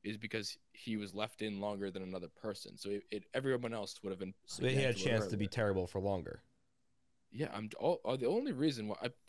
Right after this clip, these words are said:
Speaker 1: I am once again telling you that he did not have it. He looked awful that day. I'm just saying the reason why it blows up to seven is 'cause he's left in longer 'cause he's Gerrit Cole.
Speaker 2: Yeah, but tho-,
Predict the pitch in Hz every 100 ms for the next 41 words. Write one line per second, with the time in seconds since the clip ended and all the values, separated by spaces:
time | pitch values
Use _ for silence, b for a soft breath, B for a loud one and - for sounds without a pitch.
0 | - - 147 175 156 - 110 180 - 170
1 | 160 135 147 135 117 113 117 120 113 123
2 | 127 117 107 107 107 98 101 92 92 82
3 | 73 82 78 87 92 127 113 98 - b
4 | b 110 123 120 110 107 95 113 107 104
5 | - - 107 98 95 92 92 95 101 92
6 | - 92 90 90 87 82 85 87 87 82
7 | 71 78 - - - 135 82 90 123